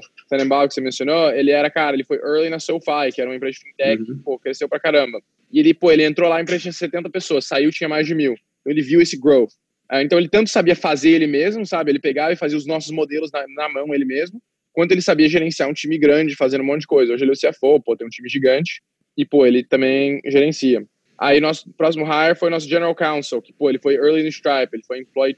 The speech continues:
Speaker 1: número vinte e cinco do Stripe, saiu quando tinha quase mil pessoas também. Então, ele viu todas as dificuldades do Stripe. E, pô, todos os nossos executivos foram indo nessa vibe de ter visto muito crescimento. E,
Speaker 2: Uhum.
Speaker 1: cara, isso fez uma diferença, assim, gigantesca em construir o Brex, porque a gente basicamente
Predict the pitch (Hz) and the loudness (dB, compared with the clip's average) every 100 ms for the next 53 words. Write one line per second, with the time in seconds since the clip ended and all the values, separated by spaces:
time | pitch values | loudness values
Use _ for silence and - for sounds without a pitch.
0 | _ 143 135 147 170 151 147 135 - 143 | _ -6 -4 -6 -10 -10 -4 -4 0 2
1 | 139 151 - 143 139 151 - 147 147 147 | 4 2 4 2 2 -4 -6 -2 0 0
2 | 160 156 - 147 160 156 120 - _ _ | -2 -4 -2 -2 0 0 -2 -6 _ _
3 | - 151 156 139 180 160 147 151 - 151 | -4 0 0 4 4 6 6 4 2 2
4 | 151 143 160 143 127 110 - _ _ 151 | 4 2 0 2 2 0 -6 _ _ 0
5 | 196 196 214 208 220 196 170 170 143 - | 2 4 4 4 0 0 0 -2 -2 -2
6 | 185 208 160 131 - - _ 160 180 175 | -2 2 0 0 -6 -14 _ 0 2 2
7 | 180 175 180 185 160 160 139 127 143 151 | 2 0 -2 0 2 2 0 -4 -8 -8
8 | - 156 175 175 180 - 180 139 127 120 | -10 -8 -8 -8 -10 -8 -4 -4 -4 -10
9 | - - _ - 151 151 202 160 139 - | -20 -20 _ -10 -4 -2 0 2 2 0
10 | 156 160 160 - 156 156 170 175 - 160 | -4 -2 -4 0 2 2 -4 -8 -8 -6
11 | 147 - 151 175 180 - 147 147 - 120 | -6 -6 0 0 2 4 4 4 0 -2
12 | 110 - _ _ _ 135 139 135 131 143 | -2 -6 _ _ _ -2 -2 0 2 4
13 | 170 - 160 165 156 185 185 185 | 2 2 0 2 2 2 2 0